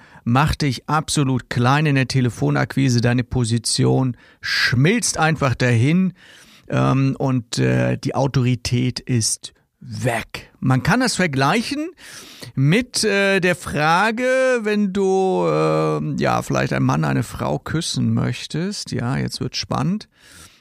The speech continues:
und du fragst, äh, „Ich wollte mal fragen, äh, darf ich dich küssen?“ <laughs> Also ich mach das bei meiner Frau nicht. Ich frag da nicht. Äh,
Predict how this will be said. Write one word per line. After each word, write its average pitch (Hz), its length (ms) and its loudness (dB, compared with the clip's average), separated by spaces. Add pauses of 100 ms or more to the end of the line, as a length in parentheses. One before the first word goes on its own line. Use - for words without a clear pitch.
(120)
und 220 160 0
du 233 100 2
fragst, 180 580 -2
äh, 175 360 2
„Ich 127 220 0
wollte 220 220 2
mal 180 180 2
fragen, 147 380 2
äh, 139 200 2
darf 139 220 2
ich 131 80 -2
dich 147 180 -2
küssen?“ 120 560 -2 (1080)
<laughs> - 1000 -10
Also 180 340 2
ich 220 280 0
mach 170 240 2
das 135 240 0
bei 123 160 4
meiner 135 320 2
Frau 123 300 0
nicht. 131 460 2
Ich - 440 -6
frag - 440 -6
da - 180 -6
nicht. 131 380 -6
Äh, - 500 -8